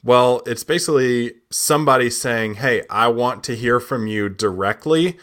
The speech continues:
Here is my email. Here is my card.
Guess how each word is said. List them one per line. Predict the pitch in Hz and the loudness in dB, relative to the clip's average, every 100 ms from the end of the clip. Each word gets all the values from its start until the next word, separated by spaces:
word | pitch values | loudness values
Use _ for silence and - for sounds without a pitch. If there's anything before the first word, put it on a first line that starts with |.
| - _ _ _ | -20 _ _ _
Here | - 127 131 | -2 4 6
is | 131 120 | 4 2
my | 117 110 | 2 2
email. | 90 104 95 76 - - _ _ _ | 0 -4 -6 -8 -12 -20 _ _ _
Here | 123 127 | 2 2
is | 120 | 2
my | 127 120 | 2 0
card. | - 110 95 76 - | 0 0 2 0 -8